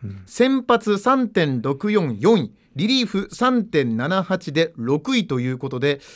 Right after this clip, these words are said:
Speaker 2: ピッチャーがちょっとしんどかったかな。ただ、打線もそこまで活発ではなかったのかなっていう印象が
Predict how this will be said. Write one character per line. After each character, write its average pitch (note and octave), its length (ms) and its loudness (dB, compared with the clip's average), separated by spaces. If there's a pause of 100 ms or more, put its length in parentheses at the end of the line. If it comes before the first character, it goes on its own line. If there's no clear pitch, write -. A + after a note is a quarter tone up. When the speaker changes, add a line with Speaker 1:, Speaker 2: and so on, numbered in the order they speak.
(1500)
Speaker 2:
ピ - 160 0
ッ C#4+ 80 -2 (120)
チ - 220 -8
ャ E4+ 140 -2
ー - 20 -4
が D4 80 -2
ち C#4 120 -2
ょ - 20 -8
っ - 40 -8
と B3 100 0
し B3 140 -4
ん B3+ 60 2
ど C4 80 2
か C4 100 2
っ B3+ 40 -2
た B3 100 0
か A#3 80 4
な。 G#3+ 180 2 (200)
た C#4 100 4
だ、 A3+ 200 2 (520)
打 G#3+ 340 2
線 D4+ 520 0
も D4+ 340 2 (720)
そ - 480 -8
こ C#4 220 -2
ま C#4+ 100 4
で C#4+ 140 2
活 C4 320 -6
発 C4+ 200 -2
で C4+ 80 2
は B3+ 100 4
な B3 100 2
か B3+ 80 0
っ B3 80 -2
た B3 100 0
の A#3+ 80 2
か A#3+ 80 2
な A#3+ 120 4
っ A#3+ 60 -16
て C4+ 120 -4
い C4+ 80 0
う C4+ 120 0
印 A#3+ 340 0
象 A3 200 0
が F#3+ 380 2